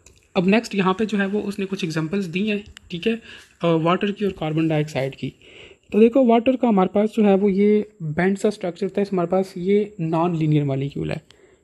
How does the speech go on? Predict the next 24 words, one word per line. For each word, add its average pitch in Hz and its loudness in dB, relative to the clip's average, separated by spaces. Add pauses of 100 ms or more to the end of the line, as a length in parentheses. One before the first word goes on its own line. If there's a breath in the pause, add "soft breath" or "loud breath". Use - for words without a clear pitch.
ठीक 208 2
है। 247 8
और 226 -2
कार्बन 185 4
डाइऑक्साइड 202 2
का 214 2
स्ट्रेट 214 2
स्ट्रक्चर - -4
होता 185 0
है, 196 -2 (120)
वन 170 4
एटी 190 2
डिग्री 175 2
होता 190 0
है, 202 -6 (440 loud breath)
तो 185 0
हम 175 0
लोग 196 2
इसको 202 -4
कह 220 -4
सकते 208 -6
हैं 214 -4
कि 208 -6
ये 208 -6